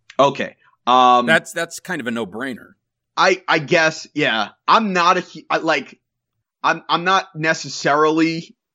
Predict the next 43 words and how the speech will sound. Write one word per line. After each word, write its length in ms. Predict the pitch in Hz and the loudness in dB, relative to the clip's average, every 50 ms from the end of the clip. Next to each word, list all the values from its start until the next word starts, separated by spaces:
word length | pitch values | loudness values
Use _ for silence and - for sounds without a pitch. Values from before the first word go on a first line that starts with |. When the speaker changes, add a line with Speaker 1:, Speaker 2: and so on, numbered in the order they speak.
| _ | _
Speaker 1:
one 240 | - 107 127 147 156 | -8 -2 0 0 0
of 60 | 151 | 0
these 180 | 151 156 143 131 | 0 -2 0 0
guys 320 | 131 143 143 147 143 139 | 2 2 2 2 2 0
that's 260 | 135 131 117 - - - _ | -2 -4 -6 -6 -10 -8 _
all 580 | - 131 135 135 139 139 135 135 127 - - _ - | 2 4 4 6 4 4 2 0 -2 -4 -8 _ -20
sold, 580 | - - - - 147 135 139 139 135 131 - - | -16 -10 -4 0 0 2 2 0 -2 -2 -2 -2
that's 200 | 117 107 - - | -4 -4 -4 -4
sold 460 | - - 139 139 139 143 147 131 - | -2 2 4 4 4 4 4 2 0
on 200 | 104 135 139 127 | 0 0 0 0
Kyler 340 | - 139 131 131 131 127 127 | 0 2 2 2 2 2 2
Murray, 280 | 131 131 135 139 123 | 2 0 0 0 0
and 100 | 110 117 | -2 -2
that's 160 | 135 147 - | -2 -2 0
why 180 | 156 147 139 131 | 0 2 2 2
I 140 | 131 135 123 | 2 2 0
agree 400 | 110 90 87 98 110 120 131 139 | 0 -4 -6 -8 -6 -4 -4 -2
with 280 | 139 143 143 143 143 | -2 -2 -2 -2 0
you 180 | 147 143 147 147 - - - - - | 0 2 2 0 -2 -8 -16 -12 -6
that 120 | 107 104 95 | -4 -2 0
I 100 | 123 147 | 0 2
wouldn't 320 | 143 139 139 123 123 113 | 2 0 -2 -2 -4 -6
trade 320 | - 131 123 123 123 117 | -2 0 2 2 2 2
in, 300 | 123 127 135 139 135 - - | 2 2 0 -2 -6 -8 -8
trade 280 | - - 135 131 127 120 | -2 0 2 2 4 4
up 260 | 131 139 - - _ _ | 2 2 0 -4 _ _
for 440 | - - 135 143 147 151 175 - _ _ - | -4 -2 0 2 2 2 0 -4 _ _ -6
Kyler 320 | - 160 143 147 147 143 147 | 0 0 2 2 2 0 0
Murray. 340 | 151 156 160 165 170 180 180 _ - - - - _ _ _ - | 0 0 0 0 -2 -4 -8 _ -20 -20 -20 -20 _ _ _ 2
Um, 560 | 127 123 123 120 120 117 120 117 113 113 _ _ _ _ _ _ _ _ _ _ _ _ - | 4 6 6 6 4 4 2 -2 -8 -10 _ _ _ _ _ _ _ _ _ _ _ _ -4
I 120 | - 151 | -2 -2
know 240 | 151 160 160 156 147 | 0 2 0 0 0
a 20 | 147 | 2
lot 220 | 143 147 151 151 | 2 2 0 0
of 80 | - - | -2 -6
people 320 | - 156 - 127 131 - | -12 -10 -8 -6 -4 0
are 240 | 127 135 151 175 170 | 2 4 4 4 2
sold, 320 | - - 147 143 139 - - | 0 -2 -2 -2 -2 -2 -2
and 140 | 156 160 | -2 0
look, 240 | 165 190 175 170 147 | 2 0 0 0 -2
if 100 | 139 139 | -6 -6
the 100 | - 147 | -4 -6
Dolphins 840 | 147 - 165 165 190 240 233 240 233 240 233 226 220 185 - - | -2 2 2 4 4 4 2 0 -2 -2 0 0 0 -2 -4 -10